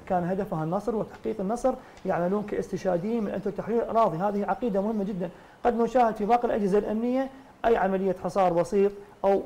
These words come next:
يعني، شديدة على بعض القوات، يأتي القائد المعين أو الضابط يعطيهم أمر بالانسحاب. هذه لم نشاهدها في الحشد الشعبي، كان دائمًا يتقدم باستمرار، وهناك،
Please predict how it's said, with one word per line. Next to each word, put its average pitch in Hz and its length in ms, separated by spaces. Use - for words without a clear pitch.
يعني، 185 340
شديدة 180 420
على 175 280
بعض 190 220
القوات، 226 440
يأتي 175 300
القائد 190 380
المعين 185 340
أو 196 120
الضابط 240 320
يعطيهم 196 320
أمر 226 120
بالانسحاب. 180 480
هذه 226 180
لم 208 160
نشاهدها 175 380
في 165 60
الحشد 165 240
الشعبي، 190 460
كان 175 200
دائمًا 175 260
يتقدم 180 540
باستمرار، 202 640
وهناك، 202 460